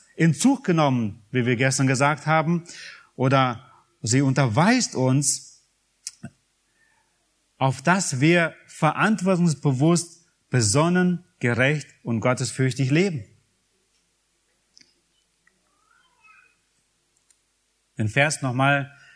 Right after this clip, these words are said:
vor uns, denn die Gnade Gottes ist erschienen, die heilbringend ist für alle Menschen. Es ist einmal, dass wir die Rettung bekommen, es ist wirklich Gnade. Aber es ist nicht nur.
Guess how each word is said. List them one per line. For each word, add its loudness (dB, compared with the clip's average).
vor -2
uns, 0
denn 0
die 0
Gnade 0
Gottes -6
ist 0
erschienen, 0
die 0
heilbringend 0
ist -4
für -2
alle 2
Menschen. -2
Es -6
ist 0
einmal, 2
dass 0
wir 2
die 4
Rettung 0
bekommen, 0
es -4
ist 0
wirklich 0
Gnade. -2
Aber 2
es 0
ist -2
nicht 2
nur. 2